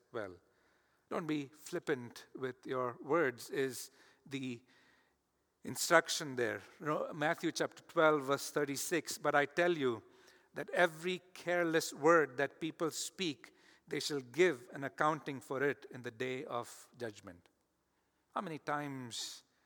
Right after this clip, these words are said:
do we say things and then we say, "Well, I didn't really mean it. Uh, that was not I was really thinking"? Our Lord would say to you, "No, that's exactly what you were thinking. But what goes in is not bad. What comes out of your mouth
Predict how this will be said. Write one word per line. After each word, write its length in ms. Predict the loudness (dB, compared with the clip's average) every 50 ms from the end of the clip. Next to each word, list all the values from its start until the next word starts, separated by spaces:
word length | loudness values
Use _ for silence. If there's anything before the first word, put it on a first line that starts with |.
| _ _ _ _ _ _ _ _ _ _ -20 -20 _ _ _ _ _ -20 -14
do 140 | -10 -10 -8
we 100 | -6 -6
say 260 | -6 -2 -2 -2 -2
things 800 | -2 -6 -8 -8 -8 -8 -8 -10 -10 -8 -10 -10 -10 -12 -16 -20 _ _ _ _ _ _ _ _ _ _ _ _ _
and 200 | -8 -8 -4 -4
then 160 | -4 -4 -2
we 100 | -2 -4
say, 280 | -4 -4 -4 -2 -2 -2
"Well, 220 | 0 0 0 0 -2 -4 -6 -6
I 100 | -6 -6
didn't 200 | -8 -8 -10 -10
really 220 | -12 -12 -12 -12
mean 260 | -12 -12 -12 -10 -8
it. 260 | -6 -6 -8 -8 -14 -20 _ _ _ _ _ _ _ _ _ _ _ _ _ _ _ _ _ _ _ _ _ _ _ _ _ -4
Uh, 80 | 0
that 180 | 2 2 2 2
was 160 | -2 -6 -6 -4
not 160 | -2 0 0
I 60 | 0
was 240 | 0 0 -2 -2 -2
really 200 | -2 -2 -2 -4
thinking"? 640 | -4 -6 -6 -6 -6 -6 -6 -6 -6 -6 -10 -12 -16 -20 -12 -8
Our 100 | -6 -2
Lord 300 | 2 4 6 6 6 4
would 160 | 0 -4 -4
say 220 | -4 -2 -2 -2 -2
to 120 | -2 -4
you, 160 | -2 -2 -2
"No, 240 | 0 0 0 0 0
that's 240 | 0 -2 -4 -4 -6
exactly 640 | -8 -8 -8 -4 -2 -2 -2 -2 -4 -8 -10 -8
what 240 | -6 -4 -6 -6 -6 _
you 160 | -12 -10 -6 -4
were 220 | -2 -2 -4 -4 -8 -12
thinking. 460 | -12 -12 -12 -12 -12 -14 -14 -14 -16 -20 _ _ _ _ _ _ _ _ _ _ _ _ _
But 120 | -12 -6 -2
what 320 | 0 0 0 0 -2 -2
goes 320 | 2 2 2 2 2 -2
in 260 | -2 -4 -2 -2 -2 -2
is 140 | -2 -2
not 300 | 0 2 2 2 2 4
bad. 240 | 4 4 4 4 2
What 200 | 0 -2 -2 -2
comes 220 | -4 -6 -4 -2 -2
out 280 | 0 2 2 2 0
of 140 | -2 -6 -6
your 120 | -6 -6 -6
mouth 400 | -4 -4 -4 -4 -6 -8 -12